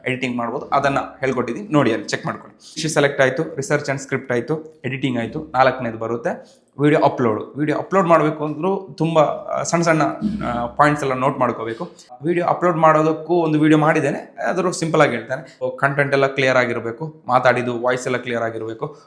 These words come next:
ಆ, ಡೀಟೇಲ್ಸ್ ನೀವು ವಿಡಿಯೋದಲ್ಲಿ ಕೊಟ್ಟಿರೋದೆಲ್ಲ ಕ್ಲಿಯರ್ ಆಗಿರ್ಬೇಕು, ಮತ್ತೆ ನಿಮ್ದು ಕ್ಲಾರಿಟಿನೂ ಚೆನ್ನಾಗಿದ್ರೆ ಇನ್ನೂ ಒಳ್ಳೇದು. ಮತ್ತೆ ಅಪ್ಲೋಡ್ ಮಾಡ್ಬೇಕು. ಅಪ್ಲೋಡ್ ಮಾಡ್ಬೇಕಾದ್ರೆ ಕೆಲವೊಂದು ಟೈಮ್ ಇದೆ, ನಿಮ್ಮ ಆಡಿಯನ್ಸನ್ನು ನೋಡೋಕ್ಕಾಗುತ್ತೆ. ಯಾವ ಟೈಮಲ್ಲಿ ಆನ್‌ಲೈನಲ್ಲಿ ಇದ್ದಾರೆ, ನಿಮ್ಮ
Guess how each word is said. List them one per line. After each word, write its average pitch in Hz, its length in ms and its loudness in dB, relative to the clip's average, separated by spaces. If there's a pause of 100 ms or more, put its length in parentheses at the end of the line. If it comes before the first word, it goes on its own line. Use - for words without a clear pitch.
(120)
ಆ, 117 120 0
ಡೀಟೇಲ್ಸ್ 135 560 0
ನೀವು 123 240 -4
ವಿಡಿಯೋದಲ್ಲಿ 123 300 -2
ಕೊಟ್ಟಿರೋದೆಲ್ಲ 123 460 -2
ಕ್ಲಿಯರ್ 123 300 -2
ಆಗಿರ್ಬೇಕು, 110 580 -6 (180)
ಮತ್ತೆ 143 600 -2
ನಿಮ್ದು 127 600 -4
ಕ್ಲಾರಿಟಿನೂ 151 600 4
ಚೆನ್ನಾಗಿದ್ರೆ 139 520 0
ಇನ್ನೂ 147 280 0
ಒಳ್ಳೇದು. 120 580 0 (100)
ಮತ್ತೆ - 300 -10
ಅಪ್ಲೋಡ್ 165 340 4
ಮಾಡ್ಬೇಕು. 113 280 0
ಅಪ್ಲೋಡ್ 185 340 0
ಮಾಡ್ಬೇಕಾದ್ರೆ 156 640 0
ಕೆಲವೊಂದು 160 360 0
ಟೈಮ್ 160 220 4
ಇದೆ, 131 380 -2
ನಿಮ್ಮ 151 420 -4
ಆಡಿಯನ್ಸನ್ನು 151 600 2
ನೋಡೋಕ್ಕಾಗುತ್ತೆ. 127 800 -2 (220)
ಯಾವ 123 420 2
ಟೈಮಲ್ಲಿ 120 460 -2
ಆನ್‌ಲೈನಲ್ಲಿ 120 640 0
ಇದ್ದಾರೆ, 117 280 -2
ನಿಮ್ಮ 117 340 -6